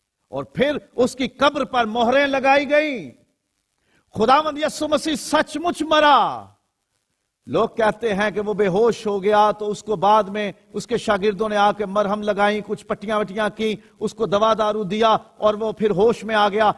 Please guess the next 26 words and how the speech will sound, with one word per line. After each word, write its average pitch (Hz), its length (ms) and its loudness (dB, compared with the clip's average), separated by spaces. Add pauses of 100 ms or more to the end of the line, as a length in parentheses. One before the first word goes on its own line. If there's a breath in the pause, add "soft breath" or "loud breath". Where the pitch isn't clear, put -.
(140)
اور 214 200 0
اس 208 140 -6
کو 208 180 -2
اٹھا 190 260 0
کے 208 140 -6
لے 208 180 -2
گئے۔ 214 440 -2 (2000)
رومی 151 300 -8
سپاہی 151 520 -4
کو 151 120 -12
اتنے 147 300 -10
نادان 135 520 -6
نہ 139 40 -10 (120)
تھے، 127 280 -10 (280)
انہوں 147 240 -10
نے 143 120 -10
میک 147 360 -6
شور 165 280 -4
کیا، 143 440 -2 (200)
اس 143 200 -8
کی 151 140 -6
پسلی 156 540 -8
میں 143 160 -10
نیزہ 170 720 0
مار 170 460 0
کے 190 480 0